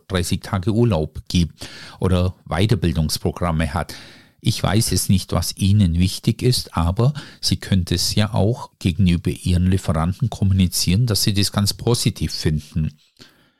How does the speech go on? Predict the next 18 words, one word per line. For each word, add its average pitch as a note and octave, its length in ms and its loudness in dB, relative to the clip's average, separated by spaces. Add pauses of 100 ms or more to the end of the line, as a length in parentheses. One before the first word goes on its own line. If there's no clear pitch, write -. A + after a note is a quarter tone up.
(140)
Wenn E2+ 140 0
Sie F#2 140 2
da E2 120 -2
konsequent - 760 -2
sind, B2 300 2
werden F2 220 2
Sie - 160 -4
dieses - 400 0
Positive - 760 -2
natürlich F2+ 640 0
auch D#2+ 320 -2
in A#2+ 140 0
Ihr A#2 200 2
Auswahlverfahren F#2+ 920 -2
für, G2+ 360 0
äh, G2 140 2
Lieferanten F2 680 -4
mit D#2+ 240 -14